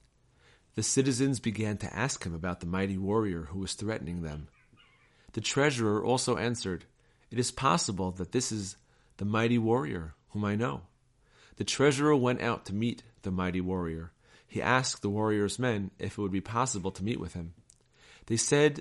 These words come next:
that they would inform him, and when they asked him, he gave permission. When the treasurer came to the mighty warrior, they recognized each other,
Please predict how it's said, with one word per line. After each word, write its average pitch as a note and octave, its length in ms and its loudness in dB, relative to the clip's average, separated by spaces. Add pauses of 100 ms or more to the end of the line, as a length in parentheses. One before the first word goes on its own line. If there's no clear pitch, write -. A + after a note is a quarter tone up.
that A2 100 2
they A#2 140 4
would A#2 140 4
inform A#2+ 440 0
him, E2 240 -6 (240)
and F2+ 140 -4
when F2+ 100 0
they E2+ 140 -2
asked B2 340 -4
him, D#2 220 -8 (260)
he E2 120 -18
gave G#2+ 280 0
permission. F2 560 -6 (680)
When A2+ 160 0
the G2+ 80 2
treasurer A#2 600 2
came B2+ 340 -2
to G#2+ 100 -2
the G2 80 -2
mighty F#2 320 2
warrior, E2+ 500 -4 (380)
they A2+ 120 2
recognized A#2+ 680 4
each F#2 160 -2
other, E2+ 340 -2